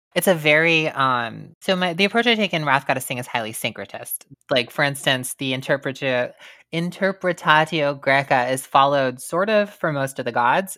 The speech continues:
with some exceptions that I changed. Like, Athena is not Neith. But one of the approaches that I took was to think about the way that the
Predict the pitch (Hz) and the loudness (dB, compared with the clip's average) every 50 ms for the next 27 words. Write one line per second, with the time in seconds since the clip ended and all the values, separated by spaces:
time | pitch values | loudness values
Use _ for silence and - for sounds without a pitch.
0 | - - 131 - - - - 123 120 120 - - 127 117 - - 131 120 113 - | -10 -10 -10 -10 -10 -12 -10 -10 -10 -6 0 0 0 0 0 -4 -10 -12 -10 -8
1 | 120 113 110 110 - - 117 117 143 180 - - _ _ _ _ _ _ _ _ | -6 -6 -6 -6 -6 -6 -6 -6 -8 -10 -14 -18 _ _ _ _ _ _ _ _
2 | _ - 123 120 - 123 123 - 139 131 127 123 123 120 123 123 120 127 127 120 | _ -6 -6 -4 -4 -6 -8 -6 -6 -6 -4 -2 -2 -2 -2 -4 -4 -4 -4 -2
3 | 113 - - _ _ _ _ _ _ - 127 123 123 139 160 - _ _ _ _ | -2 -4 -6 _ _ _ _ _ _ -12 -10 -10 -8 -8 -10 -12 _ _ _ _
4 | _ _ _ - 139 175 165 156 151 - 143 170 202 240 214 190 170 156 - - | _ _ _ 0 4 6 6 6 4 2 0 0 0 0 0 0 -2 -2 0 0
5 | 156 143 135 - 143 131 127 - 139 123 120 120 - - - 156 139 127 - - | 0 0 0 -2 -6 -8 -4 -4 -2 -2 -2 -4 -6 -4 -2 -2 -2 -2 -4 -4
6 | 135 127 131 131 - - - 127 - - 156 151 156 147 135 139 123 117 120 117 | -4 -4 -4 -4 -8 -12 -14 -10 -8 -6 -6 -2 -2 -2 0 2 2 2 0 0
7 | - 156 147 143 139 131 131 131 139 131 - - 123 120 120 117 110 | -4 -2 0 2 4 4 4 2 0 -2 -4 -8 -8 -8 -6 -8 -10